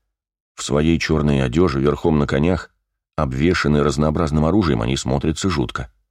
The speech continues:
Но бездушных немного, всего семеро.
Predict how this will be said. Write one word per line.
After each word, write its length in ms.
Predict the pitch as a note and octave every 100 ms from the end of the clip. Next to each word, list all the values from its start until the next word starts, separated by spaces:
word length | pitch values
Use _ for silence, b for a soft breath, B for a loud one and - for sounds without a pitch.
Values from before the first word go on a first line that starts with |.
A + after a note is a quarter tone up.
| _ _ _ _ _ _ _ -
Но 140 | D#2+
бездушных 540 | F2+ G2+ C3 - C3+ -
немного, 380 | C3+ D#2+ D2+
всего 240 | E2+ F2+ A2
семеро. 480 | - C2 B1 B1+